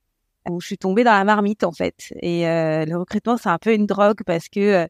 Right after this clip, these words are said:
il y a ce côté satisfaisant, immédiat, d'accompagner des talents, d'accompagner des clients. Euh, et quand on aime, euh, ce sens du service, eh bien, c'est très, euh, c'est très reconnaissant comme métier, c'est, c'est très, euh, grisant. Et donc, euh, voilà, je suis tombée dans la marmite, euh, comme ça.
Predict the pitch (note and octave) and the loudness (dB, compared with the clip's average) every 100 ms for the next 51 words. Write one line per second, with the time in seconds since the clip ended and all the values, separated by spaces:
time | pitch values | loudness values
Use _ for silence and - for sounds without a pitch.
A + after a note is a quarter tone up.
0 | _ _ _ _ - F#3+ - G3 F#3+ A3 | _ _ _ _ 0 0 0 -2 -2 -2
1 | G#3 G#3 - G#3+ - A3+ A3+ B3 _ _ | -2 -2 -2 -8 -2 2 2 0 _ _
2 | G#3 G3 G3+ F3 G#3 A3+ B3 G3+ F#3+ G3+ | -6 -2 0 0 2 4 4 2 -4 0
3 | G3 G3 F#3+ F#3+ G3 F#3 G3 A3 A3+ G3+ | 0 0 -2 0 2 2 2 0 0 -2
4 | F#3+ F#3+ F#3 F#3 F3+ - F#3 G#3 F#4 _ | 0 0 0 -4 -6 -2 2 2 0 _
5 | _ _ _ - F3+ F3 F#3+ A3+ A3+ A3 | _ _ _ -4 -2 0 -2 0 0 0
6 | G#3+ A3 A#3 A3 F#3+ F#3 F3+ G3+ F#3 - | 2 2 4 2 2 0 0 -2 -2 -2
7 | A3+ F#3 G3+ - G#3+ G3 B3+ - - _ | -4 -2 -4 2 2 2 -2 -4 -12 _
8 | - F#3 F3+ A3 - F#3 - A3 A3 G#3+ | -4 -2 2 0 0 -6 -4 -2 2 2
9 | F3 E3+ E3 E3 _ _ _ G3+ - A#3+ | 2 -2 -4 -8 _ _ _ -10 0 2
10 | A#3 A3+ A#3+ A3 G#3 A#3 A3 F#3+ F3+ - | 2 2 2 2 0 -2 0 0 0 -2
11 | G#3+ A#3+ A3+ F#3 F3+ F3+ - - G3+ F#3 | 0 0 0 -4 -4 -6 -6 -2 2 2
12 | E3 D#3 D#3+ E3+ G3 G#3 G3 D#4+ _ _ | 0 -2 -8 -4 -2 2 2 0 _ _
13 | _ - E3+ G3+ G3 E3 E3+ G3+ - F#3 | _ -12 -4 0 2 2 0 -2 -4 -2
14 | G3+ G#3 E3+ E3 E3+ G#3 E3+ D3+ D#3 G#3 | 0 2 0 -2 -4 -2 0 0 -2 -4
15 | F3+ D3 | -2 -6